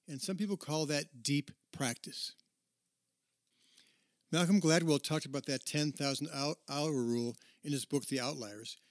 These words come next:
but it came from research by Erickson. Erickson also confirmed research from the eighteen ninety-nine time period. And what that research showed was that world-class expertise in every domain studied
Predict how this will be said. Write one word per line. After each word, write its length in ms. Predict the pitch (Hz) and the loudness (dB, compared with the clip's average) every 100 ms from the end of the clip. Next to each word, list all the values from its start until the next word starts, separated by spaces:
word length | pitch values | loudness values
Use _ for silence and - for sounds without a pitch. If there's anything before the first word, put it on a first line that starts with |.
| _ _ - | _ _ -8
but 100 | 143 | -6
it 80 | |
came 220 | - 220 240 | -2 0 2
from 180 | 233 | 2
research 440 | 151 160 - 131 - | 2 2 2 0 -2
by 140 | 127 | -6
Erickson. 540 | 135 131 123 - 123 117 _ _ _ _ _ _ - - _ - | -2 -2 -2 -4 -4 -14 _ _ _ _ _ _ -20 -20 _ -8
Erickson 340 | 175 226 - 240 | -2 0 0 2
also 360 | 190 214 240 | 2 4 6
confirmed 560 | 208 170 - 170 165 139 | 6 4 4 4 4 6
research 480 | 170 - 151 139 - | 4 4 2 2 0
from 160 | 147 | 2
the 80 | 147 160 | 2 2
eighteen 520 | 180 - - 170 160 | 0 2 0 4 4
ninety-nine 640 | 143 156 147 135 143 208 185 | 4 4 4 4 4 4 2
time 320 | - 123 - | -2 -10 -10
period. 340 | - 110 117 - _ _ _ _ _ _ | -8 -8 -10 -16 _ _ _ _ _ _
And 100 | 143 | -2
what 120 | 143 | 0
that 220 | - 208 247 | 4 4 6
research 380 | 202 - 151 | 4 6 2
showed 340 | - - 143 123 | 2 2 0 0
was 220 | 135 117 | -2 -2
that 140 | 135 - - _ | -6 -10 -20 _
world-class 680 | 147 170 226 - 185 180 160 | 4 4 4 0 -2 0 0
expertise 640 | 165 170 180 156 - 147 | -2 -2 -2 -2 0 0
in 120 | 135 135 | 0 -2
every 240 | 175 190 | 0 2
domain 460 | 226 220 165 151 151 | 4 4 4 6 4
studied 460 | 131 151 135 120 | 4 2 0 0